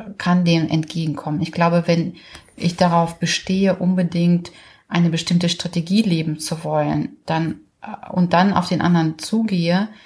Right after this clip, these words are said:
hat das eher was von Kompromiss. Und dann kann ich mir das Thema mit dem Schmerz vorstellen, weil ich ja dann unflexibel vielleicht bin, dem anderen entgegenzukommen. Wenn da aber ein, ein Wille da ist, wirklich, und diese Haltung von,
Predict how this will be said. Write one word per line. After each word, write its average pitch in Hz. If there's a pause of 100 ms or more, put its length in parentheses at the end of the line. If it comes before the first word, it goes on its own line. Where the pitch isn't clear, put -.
(280)
hat 185
das 180
eher 180
was 180
von 170
Kompromiss. 175
Und 165
dann 156
kann 185
ich 180
mir 180
das 165
Thema 175
mit 165
dem 165
Schmerz -
vorstellen, 214 (360)
weil 175
ich 175
ja 175
dann 170
unflexibel 175
vielleicht 156
bin, 156 (100)
dem 170
anderen 160
entgegenzukommen. 165 (340)
Wenn 175
da 170
aber 165
ein, 160
ein 160
Wille 202
da 175
ist, 165
wirklich, 185 (160)
und 175
diese 175
Haltung 196
von, 180